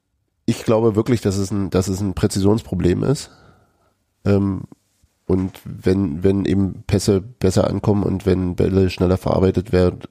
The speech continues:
dann hast du auch mehr Zeit und mehr Platz für dich. Also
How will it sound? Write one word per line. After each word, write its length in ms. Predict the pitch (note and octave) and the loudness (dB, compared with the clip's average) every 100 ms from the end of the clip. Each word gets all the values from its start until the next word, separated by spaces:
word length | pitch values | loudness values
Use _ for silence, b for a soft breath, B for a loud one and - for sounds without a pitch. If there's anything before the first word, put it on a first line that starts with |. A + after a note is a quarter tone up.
| - | -6
dann 180 | - E2 | -2 0
hast 200 | G2 - | 0 0
du 60 | |
auch 80 | - | -2
mehr 140 | F#2+ - | 0 0
Zeit 380 | - F2 - - | 2 0 -2 -8
und 220 | - - | -8 -4
mehr 140 | F2+ F2+ | 0 0
Platz 400 | - F2 - - | 2 -2 -4 -12
für 180 | - F2 | -2 -2
dich. 360 | D#2+ D#2 - E2+ | 0 -4 -4 -4
Also 320 | D#2 D#2+ | -2 0